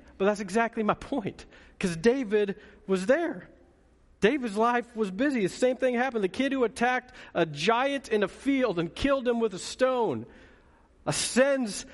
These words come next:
to the peak of the universe, king of Israel. And he loses it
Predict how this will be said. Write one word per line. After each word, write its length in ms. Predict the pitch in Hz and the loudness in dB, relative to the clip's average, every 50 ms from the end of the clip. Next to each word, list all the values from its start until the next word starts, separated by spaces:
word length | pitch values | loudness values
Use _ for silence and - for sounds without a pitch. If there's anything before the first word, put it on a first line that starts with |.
| - - - - | -20 -20 -8 -2
to 120 | - 247 | 0 2
the 120 | 214 190 180 | 2 2 0
peak 500 | - - - - 294 302 302 - - - - - - - - - - - | -2 -4 0 2 2 2 2 -2 -4 -16 -20 -20 -20 -20 -20 -14 -6 -2
of 140 | 185 175 180 | -2 0 0
the 80 | 214 | 2
universe, 720 | 202 202 254 262 247 233 185 190 180 175 180 175 - - - - - - - - | 2 2 2 2 0 0 0 0 0 0 -2 -4 -8 -14 -18 -20 -20 -20 -12 -6
king 300 | - - 254 285 285 277 | 0 2 2 2 2 0
of 120 | 254 220 | 0 0
Israel. 540 | 240 240 202 175 170 151 127 110 101 185 - - - - - _ _ _ _ _ _ _ _ _ _ _ _ _ _ _ _ _ _ _ - | 0 0 0 0 0 0 0 -2 -4 -8 -14 -18 -20 -20 -20 _ _ _ _ _ _ _ _ _ _ _ _ _ _ _ _ _ _ _ -8
And 100 | 135 135 | -4 -2
he 80 | 135 131 | -2 0
loses 480 | 131 147 185 208 190 135 123 104 104 | 0 0 0 0 0 -4 -8 -10 -10
it 120 | 101 - | -12 -12